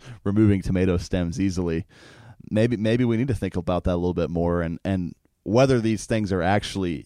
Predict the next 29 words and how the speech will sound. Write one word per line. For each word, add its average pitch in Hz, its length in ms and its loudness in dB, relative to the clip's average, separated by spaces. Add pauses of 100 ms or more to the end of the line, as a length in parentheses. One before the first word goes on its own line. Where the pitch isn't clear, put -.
helping. 127 500 0 (440)
Uh, 98 220 2 (240)
probably 127 680 4 (420)
they're 110 120 2
trying 143 300 2
to 117 80 4
address 101 320 2
pretty 110 240 2
big 90 240 0
issues, 92 420 0
like 101 160 0
they 92 140 0
mentioned, 90 500 -4
with, 90 400 -2 (420)
uh, 82 320 2 (480)
developing 101 720 2 (440)
pesticide-resistant 95 1400 0
or 85 340 -4 (400)
bug-resistant 95 960 -2
plants. 107 560 -2 (840)
That 120 320 2
they, 117 380 0
they 117 200 0
have 151 140 2
some 151 120 -4
pretty 143 180 4
big 110 220 2
issues 117 340 0
because 98 500 0